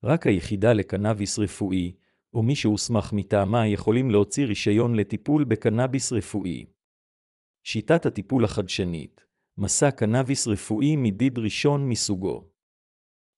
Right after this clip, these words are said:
בשנים האחרונות יצאה חברת סק עם פטנט פורץ דרך בתחום הטיפול בקנאביס רפואי, המשאף המדיד הראשון. מדובר במשאף,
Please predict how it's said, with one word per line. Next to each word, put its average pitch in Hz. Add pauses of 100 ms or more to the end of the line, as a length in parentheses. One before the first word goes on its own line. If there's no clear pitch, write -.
בשנים 120
האחרונות 104
יצאה 117
חברת 117
סק 135
עם 120
פטנט 135
פורץ 117
דרך 113
בתחום 127
הטיפול 120
בקנאביס 104
רפואי, 107 (220)
המשאף 107
המדיד 107
הראשון. 98 (440)
מדובר 104
במשאף, 101